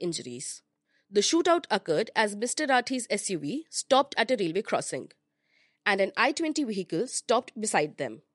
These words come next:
Four gunners stepped down and attacked the victims. C C T V footage from around the area revealed the I twenty had been closely following Mister Rathi's car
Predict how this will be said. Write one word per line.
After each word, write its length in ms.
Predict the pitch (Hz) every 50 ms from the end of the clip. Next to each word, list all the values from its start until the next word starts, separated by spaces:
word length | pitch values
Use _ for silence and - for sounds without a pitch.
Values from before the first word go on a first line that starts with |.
| _ _ _
Four 300 | - - 185 214 349 262
gunners 420 | 240 202 170 165 185 247 - - -
stepped 360 | - - - 254 262 262 208
down 300 | 190 170 160 175 220 - -
and 140 | 233 233
attacked 320 | 226 220 196 170 156 _ -
the 60 | 196
victims. 600 | 175 156 _ - 160 135 127 - - - - - _ _ _ _ _ _ _ _ _ _ _
C 180 | - - 285 285
C 140 | - 339 269
T 140 | 269 233
V 80 | 208 220
footage 340 | 220 - 175 - 196 196 -
from 160 | 220 196 175 -
around 320 | 180 185 180 202 277 302 294
the 120 | 247 -
area 220 | 180 165 170 165 156 156
revealed 360 | 151 147 147 147 175 247 - - _ _ _ _ _ _
the 180 | - 196 - - -
I 180 | 214 247 311
twenty 360 | 277 - 311 302 302 320 320 302
had 200 | 262 226 208 202
been 140 | 226 240 - _ -
closely 380 | - 277 294 330 285 294 330
following 400 | 320 - 233 214 208 190 196 190
Mister 240 | 180 175 175 - 180
Rathi's 380 | 165 156 147 151 - 156 151 -
car 260 | - 143 143 -